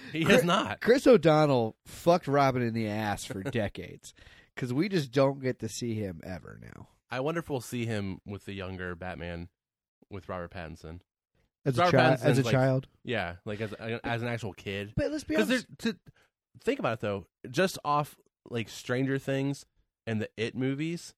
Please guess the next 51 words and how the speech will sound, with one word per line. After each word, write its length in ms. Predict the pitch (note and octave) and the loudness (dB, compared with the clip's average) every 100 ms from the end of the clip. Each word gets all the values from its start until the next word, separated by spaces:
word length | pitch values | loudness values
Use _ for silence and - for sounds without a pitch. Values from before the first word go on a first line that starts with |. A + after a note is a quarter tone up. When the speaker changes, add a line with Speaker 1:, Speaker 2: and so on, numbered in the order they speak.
| _ _ _ _ _ | _ _ _ _ _
Speaker 1:
alone, 520 | A#2+ C3 B2+ D#2 F2+ | -2 2 2 -2 -8
just 180 | - C3+ | -8 -4
think 140 | D3+ C3 | -2 -2
of 120 | A2+ | -2
that. 260 | A#2 E2 _ | -4 -4 _
Speaker 2:
Kids 280 | - - F#3+ | -4 -2 0
Speaker 1:
There's, 20 | |
Speaker 2:
are 140 | F#2 G2 | -2 -6
in 160 | G#2+ F#2+ | -6 -6
now. 240 | F2+ F#2 | -8 -2
Speaker 1:
there's 280 | C3+ F#3+ G#2 | 2 2 0
good 380 | - D#3 G3 - | -2 0 0 -2
kid 240 | F3 C#3 | -4 -2
actors 380 | C3+ E3 D#2+ D2+ | -4 -6 -12 -12
now. 180 | C#2+ F2 | -16 -8
There 180 | A#2 D3 | -4 0
are 200 | C3+ D3+ | 2 2
really, 420 | F#2+ A2+ D3 C3 | 0 -2 -2 -2
like, 240 | C3+ C3 - _ _ _ _ | -2 -4 -6 _ _ _ _
I 100 | B2 | 2
know 100 | E3 | 2
he's 160 | G3 D3 | 2 0
in 140 | A2+ | -4
fucking 320 | - C#3+ A2+ | -4 -4 -4
everything 300 | A2 C3+ D3 | -4 -4 -4
right 120 | D3 | -4
now, 160 | D3 D#3 | -4 -4
but, 180 | A2+ - | -4 -6
like, 200 | G#2+ F#2+ _ - | -8 -8 _ -10
uh, 140 | G#2 | -8
what's 180 | G#2+ C#3+ | -6 -8
his 180 | D3 - _ | -10 -16 _
face? 260 | - D3 D3 | -8 -8 -8
Finn 260 | - C#3+ A#2+ | -6 -4 -4
Wolfhard? 460 | B2 D#3+ E3 F3+ _ _ _ _ _ - | -4 -4 -4 -6 _ _ _ _ _ -12
Speaker 2:
I, 260 | F#3+ A#3 A3 - | 0 2 2 4
Speaker 1:
Just 200 | G#3 G#3 | 2 4
Speaker 2:
I, 20 | |
Speaker 1:
for 140 | F#3+ | 2
starters, 480 | E3 - D#3 D#3 G2+ F#3 | 2 0 0 0 0 0
Speaker 2:
I 100 | G#3 | 4
Speaker 1:
he 0 | |
Speaker 2:
wouldn't 120 | - E3 | 4 4
Speaker 1:
would 40 | |
be 60 | E3+ | 4
a 20 | |
Speaker 2:
use 80 | D3+ | 4
Speaker 1:
good 80 | C3+ | 2
Speaker 2:
him. 100 | G#2 | 0
Speaker 1:
Robin. 400 | G#2 F#2+ D2+ E2+ _ _ | -4 -6 -10 -14 _ _
Speaker 2:
No. 460 | E3+ C#3 B2 G#2+ | -2 2 2 0